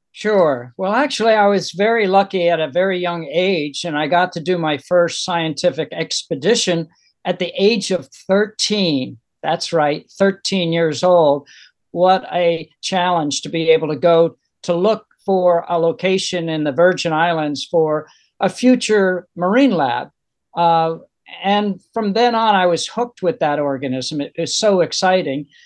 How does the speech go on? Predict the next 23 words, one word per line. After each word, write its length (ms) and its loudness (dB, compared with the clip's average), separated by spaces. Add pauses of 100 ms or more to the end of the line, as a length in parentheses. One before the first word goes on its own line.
(240)
But 140 4
I've 160 2
also 320 2
had 460 2
kind 260 -4
of 80 -6
a 120 0
varied, 640 -2 (220)
uh, 240 0
experience 960 -2 (340)
loving 540 0
plants, 760 -4
uh, 220 -2 (100)
seagrasses, 960 0
seaweeds, 880 -2 (320)
uh, 220 0
phytoplankton, 1080 0 (340)
um, 580 0 (220)
cor-, 320 -2 (160)
clams, 540 2
oysters, 880 0
shrimp, 500 -4 (120)
fish. 340 0